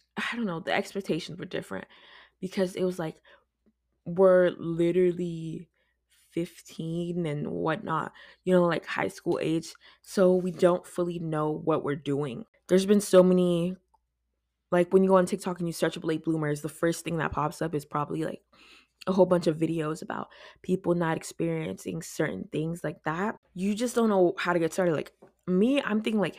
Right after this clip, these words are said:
how do you get into a relationship? I don't know how. Like, what, where do you start from? Like, what's the steps? What is step one, step two?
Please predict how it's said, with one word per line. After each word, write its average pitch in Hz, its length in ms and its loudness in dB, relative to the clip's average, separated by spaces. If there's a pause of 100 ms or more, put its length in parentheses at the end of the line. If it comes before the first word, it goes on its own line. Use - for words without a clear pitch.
(140)
how - 240 -8
do 381 160 -8
you 277 100 0
get - 140 -4
into 185 220 -8
a 156 40 -6
relationship? - 480 -8 (640)
I 233 140 2
don't 277 260 -2
know 202 240 4
how. 190 300 0
Like, 170 180 -2
what, 170 520 6
where 202 120 2
do 240 80 2
you 233 120 2
start - 420 0
from? - 160 -8 (260)
Like, 185 100 0
what's 240 340 4
the 220 100 -4
steps? - 520 -10 (200)
What 202 120 0
is 254 60 -4
step 233 260 -4
one, 208 280 4
step 202 220 -10
two? 202 360 -6